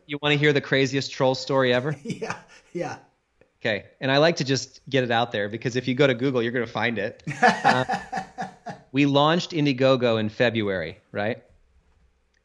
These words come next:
Speaker 1: And it was supposed to be for our family and friends. It was supposed to be for, like, our networks with marketing and ad copy to see if, what would people would say, okay?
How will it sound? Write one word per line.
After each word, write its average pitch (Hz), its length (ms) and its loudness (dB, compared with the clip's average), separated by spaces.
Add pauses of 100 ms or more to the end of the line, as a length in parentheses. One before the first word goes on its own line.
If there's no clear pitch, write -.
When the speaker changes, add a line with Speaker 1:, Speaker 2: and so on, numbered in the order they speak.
(160)
Speaker 1:
And 120 520 -4 (360)
it 151 80 -4
was 139 220 -4
supposed 135 360 4
to 127 40 2
be 117 140 4
for 113 160 2
our 104 100 4
family 104 300 0
and 92 120 -2
friends. - 420 -6 (680)
It 143 80 4
was 131 160 6
supposed 151 460 6
to 160 60 2
be 123 240 2
for, 120 140 0
like, 107 320 0 (180)
our 123 100 0
networks 117 760 -2
with 113 180 -2
marketing 117 560 2
and 110 100 -6
ad 117 300 -2
copy 110 320 -2
to 113 80 -2
see 151 220 0
if, 156 100 0
what 131 160 0
would 127 100 -2
people 120 240 -2
would 107 140 -2
say, 101 380 -4 (420)
okay? 113 380 -2